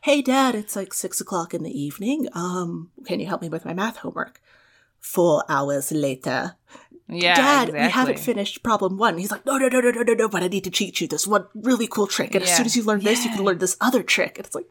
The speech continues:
Speaker 1: "Please, Dad, no."
Speaker 2: But I just need to go to sleep. My dad, he's not an engineer or any, he just likes, is good at math and can do it in his head. But so then, like, him explaining why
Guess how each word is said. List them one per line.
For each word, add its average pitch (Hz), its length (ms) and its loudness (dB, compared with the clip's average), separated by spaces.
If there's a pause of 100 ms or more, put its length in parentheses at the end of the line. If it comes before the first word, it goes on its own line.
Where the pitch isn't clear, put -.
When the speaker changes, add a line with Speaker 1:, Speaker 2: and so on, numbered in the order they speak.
Speaker 1:
"Please, 339 380 -2
Dad, 349 360 -2 (100)
no." 381 240 2
Speaker 2:
But - 100 0
I 262 100 -6
just 285 280 -12
need 262 260 -6
to 247 100 -10
go - 300 -8
to 220 80 -10
sleep. - 400 -8 (840)
My 196 280 2
dad, 170 500 2 (120)
he's 175 200 -4
not 165 560 0
an 165 100 -6
engineer 147 760 -12 (260)
or 156 180 -2
any, 156 460 -6 (200)
he 165 200 -8
just 151 240 -6
likes, 135 400 -6
is 170 200 -10
good 143 180 -6
at - 100 -12
math 160 400 -2
and 160 220 -4
can 165 140 -6
do 151 120 -8
it 139 80 -8
in 135 100 -14
his 143 140 -16
head. 196 260 2
But 156 160 -10
so 165 120 -6
then, 143 260 -10
like, 131 200 -12
him 190 260 -4
explaining 156 760 -8
why 147 680 -4